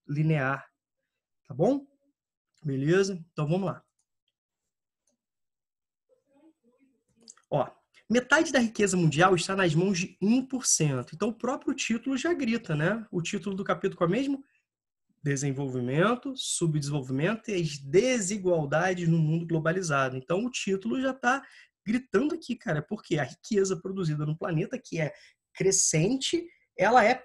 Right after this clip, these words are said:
pessimamente distribuída. E nos últimos anos, nas últimas décadas, nesse último, nessa última etapa, é, da, do modo de produção capitalista que nós vive-, vivemos, né, vivenciamos, o processo de aprofundamento das riquezas é uma das características, assim,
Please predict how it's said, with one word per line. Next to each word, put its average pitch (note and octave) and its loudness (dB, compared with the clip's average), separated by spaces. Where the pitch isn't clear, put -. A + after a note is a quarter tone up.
pessimamente A3+ 0
distribuída. G#3 0
E D#3 -4
nos D3+ -2
últimos E3 -4
anos, E3 0
nas C3 -2
últimas D3+ -4
décadas, D#3+ -2
nesse C#3 -6
último, D3+ -2
nessa C3 0
última D3+ 0
etapa, E3 0
é, C#3+ -2
da, D3 0
do D3 0
modo C#3 0
de - -10
produção - -4
capitalista D#3+ 0
que D#3+ -4
nós C3+ -2
vive-, C3+ -6
vivemos, C3+ 0
né, C#3+ -2
vivenciamos, D3+ -2
o E3+ -6
processo D3 -4
de D3+ -4
aprofundamento D#3+ -4
das C#3+ -6
riquezas E3+ -6
é D#3+ 0
uma E3+ -2
das E3 -8
características, D#3+ -6
assim, D#3+ -4